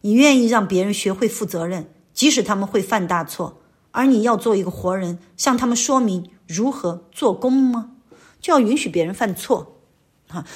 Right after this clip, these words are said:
其实上帝从来不怕我们犯错，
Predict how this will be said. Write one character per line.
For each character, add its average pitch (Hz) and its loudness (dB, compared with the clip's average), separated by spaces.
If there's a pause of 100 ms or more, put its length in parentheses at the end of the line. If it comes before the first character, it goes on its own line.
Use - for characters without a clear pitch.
(120)
其 - 6
实 330 4
上 302 4
帝 220 -2
从 214 -6
来 233 0
不 233 -8
怕 - -4
我 196 -2
们 151 -8
犯 160 -6
错， - -14